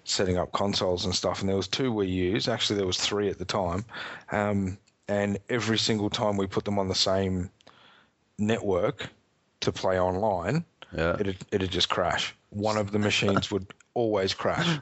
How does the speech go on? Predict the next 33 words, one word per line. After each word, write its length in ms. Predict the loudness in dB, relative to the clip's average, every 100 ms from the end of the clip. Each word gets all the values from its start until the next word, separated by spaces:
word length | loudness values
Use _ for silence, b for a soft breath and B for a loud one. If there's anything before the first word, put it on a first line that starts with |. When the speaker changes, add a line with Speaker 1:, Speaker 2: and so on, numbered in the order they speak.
| -2
Speaker 2:
<laughs> 320 | -2 0 0 0
Speaker 1:
It 100 | 2
was 180 | 0 2
amazing. 540 | 2 2 2 0 -2 -6 -20 B B _ -4
It 160 | -4 -2
Speaker 2:
That 60 |
Speaker 1:
really 300 | -2 0 0
Speaker 2:
is 100 | 0
pretty 240 | -2 -2 0
Speaker 1:
was 120 | 0
Speaker 2:
amazing. 180 | 0 0
Speaker 1:
amazing 360 | -2 -2 -6 -4
because 320 | -4 -2 -2
it, 180 | -4 -2
there 100 | -2
was 160 | 0 0
nothing 400 | -2 0 0 0
we 100 | 0
could 180 | -2
do 140 | 0 0
about 260 | 2 0
it. 40 | 0
Like, 160 | -2 -2
we 60 |
tried, 480 | 0 2 2 0 -6 B B B
there 140 | 0 2
was 280 | 0 -2 -6 _ -2
two 600 | 2 4 4 4 2 0 -4
four 340 | -4 0 0
G 460 | 2 2 2 4 2
little 300 | 2 2 0
dongle 440 | 0 0 2 0
things. 520 | 2 2 2 2 -2